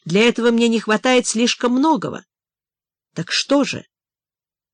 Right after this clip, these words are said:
Незаметно исчезнуть с киноэкранов? Уехать за границу в качестве компаньонки или экономки в какой-нибудь интеллигентной семье?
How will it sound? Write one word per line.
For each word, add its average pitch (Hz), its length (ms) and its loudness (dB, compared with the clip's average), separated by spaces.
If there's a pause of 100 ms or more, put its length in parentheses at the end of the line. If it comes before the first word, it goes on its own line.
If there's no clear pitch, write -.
(320)
Незаметно 185 640 2
исчезнуть 185 680 -2
с - 100 -8
киноэкранов? 233 840 -2 (600)
Уехать 214 420 4
за 208 120 2
границу 214 760 2 (320)
в - 120 -20
качестве 226 500 0
компаньонки 196 880 2
или 190 220 4
экономки 180 640 0
в - 60 -6
какой-нибудь 254 560 0
интеллигентной 240 680 0
семье? 226 500 0